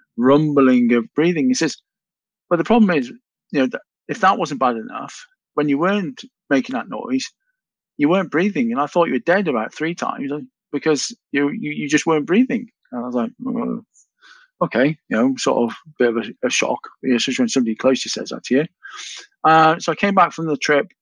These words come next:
thought, "Well, I'm thirty-nine, I'm coming up to forty, perhaps I should get myself checked out." And basically, um, went to go and see the G P, uh, who was a good friend of mine, who we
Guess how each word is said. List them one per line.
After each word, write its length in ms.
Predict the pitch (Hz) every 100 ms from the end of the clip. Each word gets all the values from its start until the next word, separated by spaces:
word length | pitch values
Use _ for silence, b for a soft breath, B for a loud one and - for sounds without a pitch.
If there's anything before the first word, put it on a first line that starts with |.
| _
thought, 280 | 147 139 135
"Well, 280 | 139 131 120
I'm 100 | 123
thirty-nine, 560 | - 160 147 139 120 120
I'm 80 | 113
coming 200 | 147 139
up 60 |
to 80 | 127
forty, 320 | - 120 110 -
perhaps 200 | 131 -
I 60 |
should 160 | 104 -
get 120 | 117
myself 260 | - - -
checked 240 | - -
out." 180 | 107 - - _ _ _ _ _ _ -
And 280 | 127 127 - _ _ -
basically, 580 | 160 165 175 151 139
um, 380 | 131 123 131 - _ -
went 120 | 123
to 40 |
go 100 | 127
and 80 | 117
see 140 | 123
the 120 | 117 117
G 200 | 117 110
P, 320 | 131 156 147 -
uh, 360 | 120 117 113 120
who 100 | 120
was 120 | 113
a 40 |
good 220 | 113 127 117
friend 160 | 123 117
of 60 |
mine, 200 | 120 120
who 80 | 120
we 100 | 120